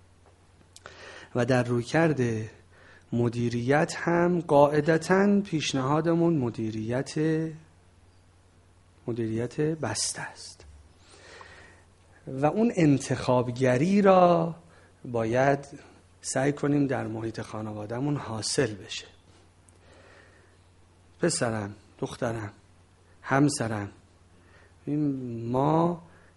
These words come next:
در بین همه این پیام هایی که می‌خواهد به ما داده بشه، ما بهترین ها رو، مفیدترین ها رو، لازمترین ها رو، اونم با توجه به وقتمون.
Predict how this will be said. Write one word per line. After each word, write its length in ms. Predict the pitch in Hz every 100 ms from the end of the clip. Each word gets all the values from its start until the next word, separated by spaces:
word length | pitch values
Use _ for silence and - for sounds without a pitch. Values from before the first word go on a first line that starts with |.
| _ 139 127 123 123
در 260 | 123 117
بین 1080 | 113 123 131 156 196 175 135 120 113 104 101 101 _ _ _ _ _ _
همه 460 | - - 123 120 165
این 600 | 202 180 143 135 120 110
پیام 460 | - 120 117 117
هایی 280 | 110 117 113
که 160 | 110 120
می‌خواهد 500 | 113 - 113 113 117
به 80 |
ما 180 | 107 107
داده 280 | 107 113 110
بشه، 640 | 110 - - 127 147 160 165 - - - - -
ما 200 | 120 131
بهترین 580 | 131 117 - 117 113 110
ها 240 | 101 117
رو، 180 | 131 147
مفیدترین 760 | 131 120 - 107 - 113 110 107
ها 220 | 104 117
رو، 140 | 127
لازمترین 840 | 135 123 110 110 110 - 110 107 104
ها 220 | 110 127
رو، 200 | 156 165 - - - -
اونم 220 | 160 185
با 100 | 180
توجه 460 | 135 120 113 147 160
به 120 | 123
وقتمون. 680 | 127 190 196 - 107 101